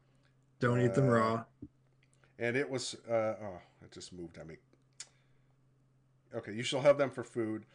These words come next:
Speaker 2: and to every beast of the earth, and to every bird of the heavens, and to everything that creeps on the earth, everything that has the breath of life, I have given every green plant for food." And it was so. Yes,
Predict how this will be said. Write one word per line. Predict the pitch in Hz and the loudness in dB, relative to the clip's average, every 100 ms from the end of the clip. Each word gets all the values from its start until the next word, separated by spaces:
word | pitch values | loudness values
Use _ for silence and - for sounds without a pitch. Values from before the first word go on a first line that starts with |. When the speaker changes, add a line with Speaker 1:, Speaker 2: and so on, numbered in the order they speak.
| _ _ - | _ _ -12
Speaker 2:
and | 110 | -10
to | 120 | -6
every | 131 156 | -4 -4
beast | 127 131 131 | -4 -6 -6
of | 123 | -8
the | 113 | -6
earth, | 107 113 104 | -6 -6 -8
and | 95 | -10
to | 104 | -6
every | 113 | -6
bird | 107 110 110 | -6 -6 -6
of | 101 | -8
the | 98 | -6
heavens, | 107 104 101 - | -6 -6 -12 -14
and | 95 | -16
to | - 101 | -12 -6
everything | 113 123 123 117 | -4 -4 -6 -8
that | 107 | -8
creeps | - 117 - | -8 -8 -8
on | 110 | -10
the | 98 | -8
earth, | 98 98 - | -10 -12 -10
everything | 113 127 123 120 | -8 -8 -6 -6
that | 104 | -8
has | 90 110 104 | -8 -8 -8
the | - | -12
breath | 85 117 120 | -6 -4 -4
of | 127 | -6
life, | 98 92 90 - | -6 -8 -10 -10
I | 101 | -10
have | 98 | -8
given | - 110 104 - | -8 -6 -8 -6
every | 135 131 135 | -4 -4 -6
green | 120 123 110 | -6 -6 -6
plant | - 110 - | -8 -8 -10
for | 107 | -14
food." | - 90 131 - - - - | -10 -12 -12 -18 -20 -20 -8
And | 107 | -6
it | 107 | -4
was | 104 | -6
so. | - 101 - 113 | -6 -8 -8 -2
Yes, | 110 - - | -2 -2 -10